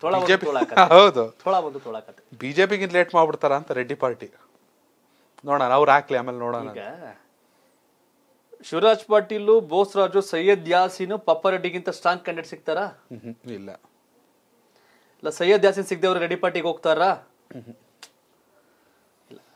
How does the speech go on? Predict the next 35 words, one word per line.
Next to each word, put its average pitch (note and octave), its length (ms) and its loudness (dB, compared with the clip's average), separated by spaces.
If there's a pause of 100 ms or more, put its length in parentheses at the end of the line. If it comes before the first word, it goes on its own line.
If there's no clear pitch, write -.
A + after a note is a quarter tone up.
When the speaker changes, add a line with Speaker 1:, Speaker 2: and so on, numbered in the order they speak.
(160)
Speaker 1:
ಆಮೇಲೆ G3 140 -14
ಎರಡನೇ B3+ 260 -4
ವಿಚಾರ G#3+ 240 -2
ಏನು E3+ 160 -4
ಅಂತಂದ್ರೆ, D#3 260 -8
ಇಲ್ಲಿ F#3 260 -6
ಸೈಯದ್ F3+ 360 -4
ಯಾಸೀನ್ D#3 420 -2
ಕೊಟ್ರೆ C#3+ 540 -2
ಬೋಸರಾಜು C#3 600 -6
ಕಡೆಯವ್ರು B2+ 260 -12
ಕೈ A2+ 100 -10
ಕೊಡ್ತಾರೆ, G2 400 -18
Speaker 2:
ಹೌದು. G#2 100 -20
Speaker 1:
ಬೋಸರಾಜು D3+ 440 2
ಕಡೆಯವ್ರು B2+ 280 -10
ಕೊಟ್ರೆ C#3 320 -8
ಸೈಯದ್ C3 320 -8
ಯಾಸೀನ್ A#2 220 -12
ಕಡೆಯವ್ರು A2+ 220 -14
ಕೈ A2 100 -12
ಕೊಡ್ತಾರೆ. G2+ 380 -20
Speaker 2:
ಹ್ಮ್, - 280 -20
ಹ್ಮ್. C#3 140 -20 (600)
Speaker 1:
ಏನಾರ G#3+ 200 2
ಬೋಸರಾಜುಗೆ G3 1080 2
ಕೊಟ್ಟರೆ C3+ 560 -4
Speaker 2:
ಹ್ಮ್, B2+ 280 -16
ಹ್ಮ್. D3 140 -20 (720)
Speaker 1:
ಸೈಯದ್ F#3+ 360 2
ಯಾಸೀನ್ F3+ 300 -2
ಪಾರ್ಟಿ D3+ 260 -2
ಬಿಡದೆ D3 220 -4
ಅಲ್ಲೇ A#2+ 220 -6
ಇದ್ದರು. A2+ 420 -12